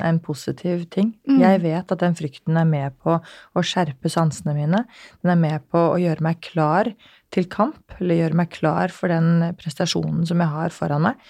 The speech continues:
Speaker 2: Mm.
Speaker 1: Og jeg er helt avhengig av å ha den frykten i kroppen for å være rustet til å møte det som ligger foran meg.
Speaker 2: Mm.
Speaker 1: Eh, og det er jo det som er litt sånn morsomt i hverdagen generelt, fordi folk omtaler frykt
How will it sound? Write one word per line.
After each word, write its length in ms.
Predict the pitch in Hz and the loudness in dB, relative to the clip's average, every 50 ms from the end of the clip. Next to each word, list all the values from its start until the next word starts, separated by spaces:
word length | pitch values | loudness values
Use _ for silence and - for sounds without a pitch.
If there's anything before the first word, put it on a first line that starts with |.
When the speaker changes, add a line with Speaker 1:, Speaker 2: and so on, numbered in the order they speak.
| - - | -6 -2
Speaker 2:
Mm. 140 | 262 247 220 | 0 2 2
Speaker 1:
Og 80 | 190 185 | 4 4
jeg 100 | 180 190 | 2 2
er 120 | 190 170 | 2 2
helt 220 | 180 185 185 - - | 2 0 0 -2 -2
avhengig 600 | 208 180 160 151 160 156 151 160 151 160 170 196 208 | -2 -2 -2 -2 -4 -6 -6 -4 -2 0 2 2 2
av 120 | - 196 180 | 0 -2 -4
å 60 | - - | -2 -2
ha 120 | 160 165 170 160 | -2 -2 -2 0
den 100 | 170 170 165 - | -2 -2 -2 -4
frykten 500 | - 156 131 - - - - 185 185 190 | -6 -8 -8 -12 -16 -4 -2 -2 0 0
i 80 | 180 175 | -2 -4
kroppen 440 | - 156 135 - - 202 226 254 - - - - - - - - | -6 -6 -8 -4 -2 -2 -2 -2 -4 -10 -20 -20 -20 -20 -6 -2
for 120 | - 208 | 0 2
å 80 | 190 180 | 2 4
være 240 | 175 160 165 175 170 180 | 2 2 2 0 0 0
rustet 520 | 180 - - - - - 160 - 170 - - - | -2 -2 -4 -10 -4 -2 0 0 0 -4 -6 -2
til 160 | 180 170 170 | 0 2 4
å 60 | 175 | 4
møte 320 | 165 156 151 - - 165 165 | 2 2 0 -4 -6 -6 -6
det 100 | 165 151 - | -4 -4 -2
som 140 | - 165 156 | -2 0 0
ligger 220 | 160 156 165 165 - | 0 -2 -4 -4 -4
foran 260 | - - - - 123 - | -4 -4 -4 -2 -4 -4
meg. 160 | - 170 - _ _ - 262 | -4 -6 -8 _ _ 0 2
Speaker 2:
Mm. 320 | 240 202 180 165 165 190 - - - - - - - - - - _ | 2 2 2 -2 -4 -10 -16 -20 -20 -20 -20 -20 -20 -20 -20 -12 _
Speaker 1:
Eh, 300 | - 190 185 185 185 190 - | 0 2 4 4 4 4 4
og 80 | - 196 185 | 2 2 2
det 100 | 208 233 | 2 2
er 140 | 220 202 196 | 4 4 4
jo 80 | 202 | 2
det 80 | 196 185 170 | 2 0 0
som 160 | - 208 208 | 0 2 2
er 80 | 196 190 | 4 2
litt 100 | 185 185 | 2 2
sånn 160 | - 180 190 | 2 4 4
morsomt 480 | 196 185 - - - 160 156 151 - 175 | 4 2 0 -2 -2 -2 -2 -2 -2 0
i 60 | 175 | 0
hverdagen 500 | 185 175 160 151 151 156 151 151 165 165 | 2 0 0 -2 -4 -4 -2 -2 -2 0
generelt, 480 | - - 190 190 185 196 254 330 320 - | 0 2 2 4 4 4 2 2 0 -4
fordi 280 | - - 208 214 214 220 214 - - - - - _ - | -6 -2 0 2 2 0 -2 -6 -12 -20 -20 -20 _ -10
folk 320 | - - 190 196 196 - - 170 | -2 0 0 0 0 0 0 2
omtaler 560 | 165 151 147 131 - - 180 180 190 214 208 | 2 2 2 0 -2 -2 -2 0 0 -2 -4
frykt 640 | - - 226 277 370 - - - - - _ - | -4 -2 0 0 0 -2 -6 -14 -20 -18 _ -20